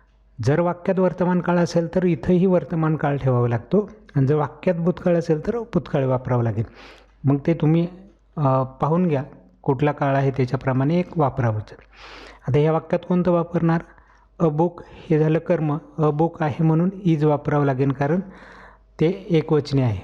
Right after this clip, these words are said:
बुक्स असतं तर मग are वापरावं लागलं असतं, हे तुम्हाला कळायला हवं, ठीक आहे. त्याच्यानंतर कंपल्सरी being वापरावं लागतं, being, कारण आयएनजीचं वाक्य, आयएनजीचं वाक्य असेल तर being येणारच आहे वाक्यामध्ये, लक्षात ठेवा.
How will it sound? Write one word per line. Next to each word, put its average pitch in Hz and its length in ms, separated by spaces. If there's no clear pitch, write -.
बुक्स 165 380
असतं 165 300
तर 170 100
मग 180 180
are 151 120
वापरावं 127 440
लागलं 110 260
असतं, - 240
हे - 180
तुम्हाला 151 220
कळायला 127 400
हवं, 101 140
ठीक 180 140
आहे. 156 140
त्याच्यानंतर 190 580
कंपल्सरी 180 920
being 185 540
वापरावं 156 420
लागतं, 127 300
being, 139 340
कारण 151 220
आयएनजीचं 165 540
वाक्य, 139 320
आयएनजीचं 156 480
वाक्य 156 240
असेल 151 260
तर 202 40
being 156 420
येणारच 160 600
आहे 160 180
वाक्यामध्ये, 123 580
लक्षात 151 280
ठेवा. 120 220